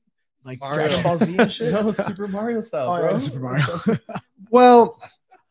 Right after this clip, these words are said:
Speaker 3: the thing about in-, putting stuff out in the air is that they, those people who are allegedly doing this, are going to inhale it as well. They don't have their own special supply of air. They
Speaker 2: They're,
Speaker 3: breathe the
Speaker 2: it's
Speaker 3: same
Speaker 2: not
Speaker 3: air
Speaker 2: like
Speaker 3: as
Speaker 2: they're
Speaker 3: everybody
Speaker 2: walking
Speaker 3: else.
Speaker 2: around with masks now.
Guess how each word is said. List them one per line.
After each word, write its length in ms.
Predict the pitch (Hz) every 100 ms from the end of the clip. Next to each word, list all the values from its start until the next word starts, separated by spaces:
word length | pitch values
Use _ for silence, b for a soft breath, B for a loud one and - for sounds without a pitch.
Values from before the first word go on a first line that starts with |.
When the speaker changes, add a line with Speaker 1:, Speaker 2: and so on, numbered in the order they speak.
| _ -
Speaker 3:
the 120 | 156
thing 240 | 214 262
about 260 | 247 202 202
in-, 160 | 165 165 160
putting 200 | 190 180
stuff 280 | - 175 170
out 160 | 160
in 60 | 156
the 180 | 139 135
air 300 | 117 95 - _ -
is 280 | 143 127 104
that 320 | 139 127 - 143 110 107 110
they, 520 | 175 156 104 107 127
those 320 | 123 139 123
people 440 | - 170 151 135
who 400 | 117 139 131 135 -
are 200 | 131 135
allegedly 480 | 135 143 127 120 123
doing 320 | 120 147 123
this, 180 | 113 110
are 120 | 156 139
going 280 | 156 151
to 100 | 143
inhale 400 | 139 104 147 135
it 80 | 117 -
as 120 | 110
well. 340 | 131 117 - _ _ _ _ _ _
They 180 | 131 160
don't 200 | 185 147
have 260 | 160 160
their 140 | 131 147
own 200 | 151 135
special 380 | - 147 - 131
supply 380 | - 143 123
of 80 | 117
air. 220 | 147 127 104
They 80 | 135
Speaker 2:
They're, 80 | 143
Speaker 3:
breathe 120 | 127
the 60 |
Speaker 2:
it's 80 | 120
Speaker 3:
same 100 | -
Speaker 2:
not 60 | -
Speaker 3:
air 40 | -
Speaker 2:
like 80 |
Speaker 3:
as 80 | 123
Speaker 2:
they're 80 | 131
Speaker 3:
everybody 320 | 131 131 120
Speaker 2:
walking 100 | 147
Speaker 3:
else. 140 | 131 120
Speaker 2:
around 100 | 107
with 80 | 101
masks 440 | 98 135 - - -
now. 240 | 90 104